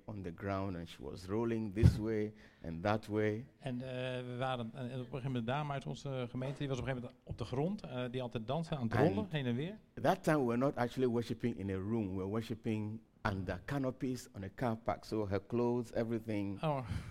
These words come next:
Speaker 2: en we
Speaker 1: you
Speaker 2: waren
Speaker 1: know.
Speaker 2: niet, eh, in, in de ruimte, maar we waren gewoon buiten op de, op een parkeerplaats, eh, en, eh, de, de, de kleren vies.
Speaker 1: And soon afterwards, there was a word that anybody who wanted to come and dance with angels should come up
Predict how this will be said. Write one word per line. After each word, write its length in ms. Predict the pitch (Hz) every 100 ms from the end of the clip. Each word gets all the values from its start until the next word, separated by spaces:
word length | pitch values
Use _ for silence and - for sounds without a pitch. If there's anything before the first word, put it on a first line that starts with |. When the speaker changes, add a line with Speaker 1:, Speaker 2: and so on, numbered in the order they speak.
| -
Speaker 2:
en 160 | 147
we 40 | 139
Speaker 1:
you 100 | 143
Speaker 2:
waren 220 | 156 151
Speaker 1:
know. 80 | 151
Speaker 2:
niet, 160 | 160 160
eh, 180 | 143
in, 120 | 147 143
in 120 | 147
de 80 | 135
ruimte, 320 | 151 196 156
maar 220 | 139 131
we 40 | 131
waren 220 | 135 131
gewoon 180 | 135 123
buiten 360 | 139 170 165
op 80 | 135
de, 180 | - -
op 60 | 131
een 100 | -
parkeerplaats, 680 | - 147 180 - 113 104 -
eh, 160 | 120 113 113 - - -
en, 180 | 135 127
eh, 60 | 123
de, 120 | 123 123
de, 120 | 143 117
de 140 | 131 135
kleren 340 | 160 160 160
vies. 400 | 160 165 - - - -
Speaker 1:
And 160 | 101 101
soon 280 | - 151 147
afterwards, 540 | 139 - 139 123 123
there 120 | 107 107
was 200 | 107 107
a 40 |
word 440 | 107 139 120 95
that 160 | 95 98
anybody 480 | 113 131 120 113 110
who 100 | 117 110
wanted 320 | 107 107 104
to 100 | - 92
come 240 | 113 107 95
and 160 | 85
dance 460 | 104 110 113 - -
with 140 | 104 -
angels 500 | 123 127 117 120 113
should 220 | - 92 -
come 260 | 123
up 80 | 110